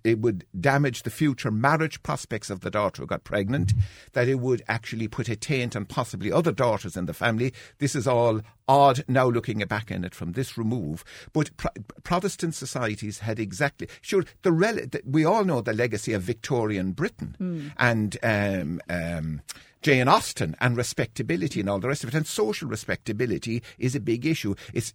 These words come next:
Speaker 1: it's still an issue. It's now that moved on to other things. But it, that was a big issue at the time. And the one other thing I would say is possibly, uh, a-, another area in all of this is where the mother and the family wanted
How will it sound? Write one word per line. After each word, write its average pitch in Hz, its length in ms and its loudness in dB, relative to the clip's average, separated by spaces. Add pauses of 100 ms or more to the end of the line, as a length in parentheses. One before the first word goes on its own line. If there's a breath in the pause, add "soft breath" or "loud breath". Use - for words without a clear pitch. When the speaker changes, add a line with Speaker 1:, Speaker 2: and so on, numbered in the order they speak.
(100)
Speaker 1:
it's - 140 -4
still 147 240 4
an 135 100 6
issue. 113 260 2
It's 107 140 0
now 117 160 0
that 98 120 -4
moved 131 260 2
on 117 160 0
to - 120 -8
other 123 220 -2
things. - 560 -4 (320 soft breath)
But - 320 -2
it, - 300 0
that 156 180 0
was 110 140 -4
a 120 60 -4
big 104 260 -4
issue 92 260 -6
at 82 60 -8
the 101 100 -8
time. 110 320 -2 (260 loud breath)
And 147 140 4
the 160 60 2
one 185 200 4
other 226 200 0
thing 160 200 0
I 110 120 4
would 95 180 -2
say 98 300 -2
is 82 220 -2 (360 soft breath)
possibly, 147 540 0 (100)
uh, 92 320 0
a-, 92 140 -2
another 143 440 0
area 101 300 0
in 87 100 0
all 90 140 0
of 85 140 -2
this 95 280 -4
is 117 180 0
where 123 360 2 (320)
the 139 140 4
mother 135 500 6 (560)
and 170 140 4
the 180 80 2
family 85 640 0 (800)
wanted 143 760 4